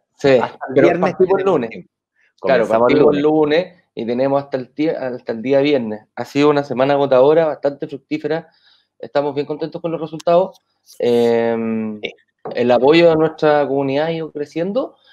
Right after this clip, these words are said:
Speaker 1: y nos tiene muy contentos, eh, con lo, con, con, con el resultado de la gente, con el feedback que nos están dando. Eh,
Speaker 2: Comencemos con el
Speaker 1: partimos
Speaker 2: temita
Speaker 1: entonces,
Speaker 2: del día
Speaker 1: pues.
Speaker 2: de hoy, pues.
Speaker 1: Comencemos.
Speaker 2: El
Speaker 1: ¿Qué
Speaker 2: día
Speaker 1: tenemos
Speaker 2: de hoy.
Speaker 1: preparado?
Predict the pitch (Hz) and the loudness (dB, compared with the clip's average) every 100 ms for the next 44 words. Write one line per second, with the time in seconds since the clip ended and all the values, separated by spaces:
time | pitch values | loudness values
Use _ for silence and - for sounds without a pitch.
0 | _ _ _ 156 175 170 - - 170 165 | _ _ _ -2 0 -2 -4 -4 -2 0
1 | 202 196 196 190 202 196 214 220 - - | -2 0 -2 0 -2 0 0 0 -2 -18
2 | - 135 135 135 135 131 _ 135 131 135 | -12 -8 -6 -6 -8 -12 _ -4 -2 -2
3 | 127 - 120 120 123 120 127 123 120 113 | -2 -6 -8 -6 -6 -4 -6 -6 -8 -2
4 | 160 156 151 160 156 - 127 127 113 117 | 0 0 0 -2 -2 0 0 0 -2 -2
5 | 160 165 151 151 147 147 - 151 151 156 | -2 0 -2 -2 -2 -2 -2 -2 2 2
6 | 156 170 - _ _ _ _ _ - 127 | 2 0 -2 _ _ _ _ _ -2 4
7 | 127 127 127 123 127 127 208 208 262 285 | 6 6 6 6 6 4 2 0 2 4
8 | 311 381 - 208 202 180 214 233 220 - | 4 4 4 4 4 6 6 4 4 0
9 | 107 - 165 170 156 247 214 156 208 226 | -6 -6 -6 -6 -4 -2 0 0 2 4
10 | 208 202 208 175 180 170 127 113 | 4 4 2 2 2 2 0 -4